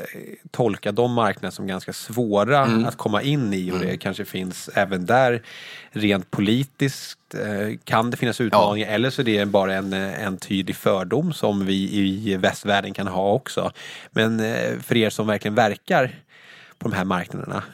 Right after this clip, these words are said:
Speaker 1: hur, eh, hur upplever du att det är och hur tas ni emot som
Speaker 2: Mm.
Speaker 1: ett svenskt mindre bolag, eh, som ska hjälpa dem? Hur,
Speaker 2: Ja,
Speaker 1: hur,
Speaker 2: vi har ju
Speaker 1: hur ser det ut?
Speaker 2: erfarenheten från Logosol
Speaker 1: Mm.
Speaker 2: att sälja de här små sågverken i Afrika och på
Speaker 1: Ja,
Speaker 2: andra
Speaker 1: just det.
Speaker 2: ställen.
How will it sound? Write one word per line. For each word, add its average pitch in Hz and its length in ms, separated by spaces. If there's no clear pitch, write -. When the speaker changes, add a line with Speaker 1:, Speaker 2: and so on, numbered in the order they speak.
Speaker 1:
hur, 101 300
eh, 95 220
hur 104 380
upplever 101 360
du 135 240
att 110 200
det 98 200
är 92 380
och 98 100
hur 104 240
tas 101 320
ni 98 320
emot 131 320
som - 100
Speaker 2:
Mm. 104 100
Speaker 1:
ett 107 60
svenskt 95 580
mindre 101 480
bolag, 92 640
eh, 87 440
som 87 200
ska 87 360
hjälpa 101 360
dem? 92 220
Hur, 98 280
Speaker 2:
Ja, - 60
Speaker 1:
hur, 110 120
Speaker 2:
vi 147 40
har 160 160
ju 180 60
Speaker 1:
hur 131 80
ser 117 60
det 147 40
ut? 151 80
Speaker 2:
erfarenheten 120 440
från 98 140
Logosol 107 600
Speaker 1:
Mm. 110 220
Speaker 2:
att - 120
sälja 101 280
de 98 120
här 92 60
små 95 140
sågverken 98 880
i 113 100
Afrika 98 460
och 90 80
på - 60
Speaker 1:
Ja, - 60
Speaker 2:
andra 135 140
Speaker 1:
just 107 140
det. 85 60
Speaker 2:
ställen. 82 300